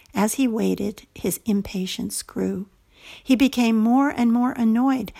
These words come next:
that Rolling Thunder wasn't coming out of his bedroom to talk to him. After about an hour and much frustration, it dawned on Doug that he needed to change his thoughts,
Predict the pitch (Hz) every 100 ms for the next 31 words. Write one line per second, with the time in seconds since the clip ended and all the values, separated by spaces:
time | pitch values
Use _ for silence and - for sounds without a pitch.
0 | - - 226 - 233 254 277 226 190 226
1 | 247 233 269 - 220 214 196 214 220 -
2 | 294 262 226 - - 240 262 - 190 175
3 | - _ _ _ _ _ _ _ _ -
4 | - - - - - 233 277 - 359 339
5 | 196 190 - 185 - 190 190 - - _
6 | _ 196 185 170 190 247 - - - -
7 | - 175 196 - 175 170 - - 214 208
8 | _ _ - - 233 254 294 349 302 180
9 | 196 90 - - 240 - 254 254 294 349
10 | - - 214 202 208 262 - - 254 233
11 | - - -